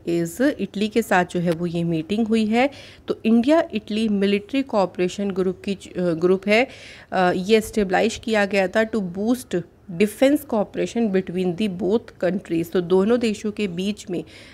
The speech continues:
रक्षा सहयोग को बढ़ाने के लिए ही, अ, इसको एस्टेब्लिश किया गया था। और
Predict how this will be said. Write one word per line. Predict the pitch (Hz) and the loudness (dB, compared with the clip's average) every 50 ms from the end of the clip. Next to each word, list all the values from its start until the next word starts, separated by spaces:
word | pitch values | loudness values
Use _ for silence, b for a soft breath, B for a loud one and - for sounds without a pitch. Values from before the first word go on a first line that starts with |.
| B B - | B B -2
रक्षा | 180 185 208 208 208 208 - - 277 285 | 2 4 6 4 4 2 -2 0 0 0
सहयोग | 285 277 - 220 202 190 208 202 202 - | 0 0 -2 -2 0 0 0 0 0 0
को | - 240 | -2 -2
बढ़ाने | 220 180 180 185 175 160 170 185 185 196 226 240 | -2 0 -2 -2 -2 -2 -2 -2 0 0 0 0
के | 247 - 220 | 0 -2 -6
लिए | 196 185 185 180 180 | -4 -2 -2 -2 -2
ही, | 170 - - 220 262 277 B B B B B B B B | -4 -2 0 0 0 0 B B B B B B B B
अ, | 185 185 185 180 - | 4 4 4 4 2
इसको | 202 - - - 247 | -2 -4 0 0 0
एस्टेब्लिश | 220 202 - - 185 170 165 170 170 175 196 202 - - | 0 0 -2 -4 -4 -4 -2 0 0 0 0 -2 -4 -6
किया | 226 214 214 208 208 | -2 0 2 2 0
गया | 208 214 208 202 196 | 0 0 0 0 0
था। | 202 233 240 262 285 B B B B B B | 0 2 2 2 2 B B B B B B
और | 208 202 214 | 4 4 4